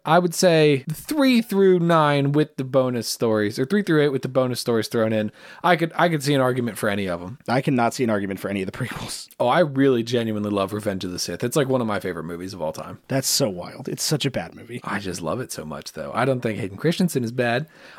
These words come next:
Speaker 1: Although people are always like,
Speaker 2: But
Speaker 1: "If
Speaker 2: he is,
Speaker 1: just
Speaker 2: though.
Speaker 1: had
Speaker 2: He
Speaker 1: better
Speaker 2: literally is.
Speaker 1: script."
Speaker 2: That's, like, an objective fact. He's bad at
Speaker 1: I
Speaker 2: acting.
Speaker 1: know. I know. He, it, there's a reason he wasn't cast after that Star Wars <laughs> film he was in.
Speaker 2: Yeah, he was in Jumper.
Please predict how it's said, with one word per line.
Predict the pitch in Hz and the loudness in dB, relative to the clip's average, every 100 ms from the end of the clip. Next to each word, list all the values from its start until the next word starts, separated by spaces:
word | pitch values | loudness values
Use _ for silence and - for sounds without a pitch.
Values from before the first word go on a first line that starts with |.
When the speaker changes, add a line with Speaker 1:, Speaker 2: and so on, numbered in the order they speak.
| - | 0
Speaker 1:
Although | 208 220 | 4 4
people | 262 294 233 | 4 4 6
are | |
always | 214 202 185 | 6 6 4
like, | 202 | 4
Speaker 2:
But | 214 214 | 6 8
Speaker 1:
"If | |
Speaker 2:
he | 247 | 8
is, | 262 | 8
Speaker 1:
just | 247 | 6
Speaker 2:
though. | 214 220 | 8 8
Speaker 1:
had | 175 | 8
Speaker 2:
He | 131 | 8
Speaker 1:
better | - | 10
Speaker 2:
literally | - 247 185 190 | 10 8 4 6
is. | |
Speaker 1:
script." | 233 | 6
Speaker 2:
That's, | 147 - | 6 6
like, | 247 196 | 4 4
an | |
objective | 175 151 190 - 165 | 2 4 2 2 -2
fact. | - 165 95 - - | 0 0 0 -8 -6
He's | 165 151 | -2 0
bad | 143 175 165 | 2 4 4
at | |
Speaker 1:
I | 131 | 4
Speaker 2:
acting. | 127 110 | 2 0
Speaker 1:
know. | 95 90 107 - | -2 -4 -10 -6
I | 113 110 | -2 0
know. | 98 92 78 | -2 -4 -4
He, | 107 147 143 | -2 0 0
it, | 160 160 156 - - | 0 2 0 -2 0
there's | 196 | 4
a | 196 | 4
reason | 214 196 180 | 4 4 6
he | |
wasn't | 165 151 127 | 6 4 2
cast | 156 139 123 | 2 2 2
after | 135 123 127 | 2 2 2
that | 120 113 - _ _ - | 2 0 -2 _ _ -10
Star | - - 175 143 139 - | -4 0 4 4 4 2
Wars | 151 113 | 0 0
<laughs> | - | -2
film | - - 107 110 | -6 -2 0 0
he | 120 | -2
was | 110 107 - | -2 -2 -2
in. | - - - - - _ _ _ _ 170 | -2 -4 -10 -14 -20 _ _ _ _ 0
Speaker 2:
Yeah, | 147 | 0
he | 104 196 | 2 2
was | 190 175 | 4 4
in | 170 | 2
Jumper. | - 151 147 131 151 | 2 2 2 2 -2